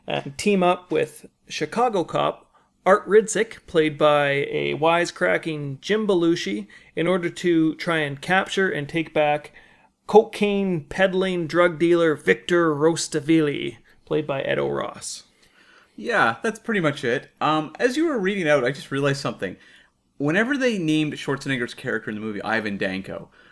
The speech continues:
Speaker 2: there was something about it that went off in my head, like, that name rings a bell. Like, why does Ivan Danko keep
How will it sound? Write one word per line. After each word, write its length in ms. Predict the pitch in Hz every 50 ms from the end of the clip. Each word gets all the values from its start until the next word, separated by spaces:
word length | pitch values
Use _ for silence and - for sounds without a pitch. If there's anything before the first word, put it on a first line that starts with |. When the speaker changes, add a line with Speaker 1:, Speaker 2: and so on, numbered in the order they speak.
| - _ _ - - -
Speaker 2:
there 160 | 175 - 180
was 80 | 175 175
something 180 | 254 285 311
about 160 | 262 240 247
it 100 | 262 190
that 160 | 202 185 - -
went 180 | 160 156 160 156
off 180 | 165 175 -
in 80 | 202 185
my 180 | 165 156 139
head, 360 | 127 - - 165 165 160 139 123
like, 260 | 123 120 113 - - _ _ _ -
that 140 | 156 160 160
name 440 | 160 175 196 214 208 202 190 - _ -
rings 240 | 170 180 170 147
a 60 | 160 143
bell. 360 | 143 175 196 180 127 98 101
Like, 180 | 107 113 110
why 180 | 110 127 147 175
does 160 | 190 180 - -
Ivan 420 | - 135 143 156 156 165 156 127 110
Danko 500 | - 117 127 143 151 143 127 110 101 98
keep 340 | - - - 147 131 139